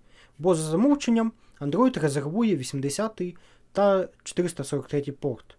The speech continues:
Тож просто в налаштуваннях вказуємо зовнішній порт вісімдесят, а внутрішній вісімдесят вісімдесят.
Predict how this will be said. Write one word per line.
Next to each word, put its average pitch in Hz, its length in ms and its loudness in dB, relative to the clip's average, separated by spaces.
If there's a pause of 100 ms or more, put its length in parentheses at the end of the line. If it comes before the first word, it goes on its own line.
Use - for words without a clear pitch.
Тож 156 200 -2
просто 147 300 -4
в 143 40 -2
налаштуваннях 247 640 2 (260)
вказуємо 147 500 2
зовнішній 139 460 -4
порт - 200 -14
вісімдесят, 196 640 -2 (340)
а 190 140 6
внутрішній 165 560 -2
вісімдесят 135 540 -6
вісімдесят. 131 540 -8